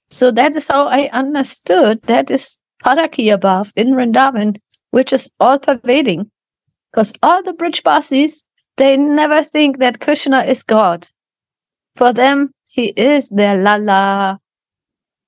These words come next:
and their baby, their, you know, their friend, trying to f-, play hide and seek.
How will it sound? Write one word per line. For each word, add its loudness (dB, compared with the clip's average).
and 2
their 0
baby, 2
their, -2
you 4
know, 0
their 2
friend, 0
trying -2
to -4
f-, -10
play 2
hide 0
and 0
seek. -4